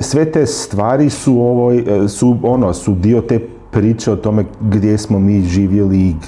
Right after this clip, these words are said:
kako se živjelo ovdje zadnjih, sada već malo više od pedeset godina. Svi oni koji se sada iščuđavaju nad time su pomalo naivni. Ja kada sam čuo za ovaj slučaj sa,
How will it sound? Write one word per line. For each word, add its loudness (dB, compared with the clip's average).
kako -4
se -4
živjelo 0
ovdje 0
zadnjih, -2
sada -4
već -2
malo 0
više -2
od -2
pedeset -2
godina. -4
Svi 2
oni 2
koji 0
se -6
sada 0
iščuđavaju 0
nad 0
time 2
su -2
pomalo 0
naivni. 0
Ja 0
kada -2
sam -2
čuo 0
za -2
ovaj 0
slučaj -4
sa, -4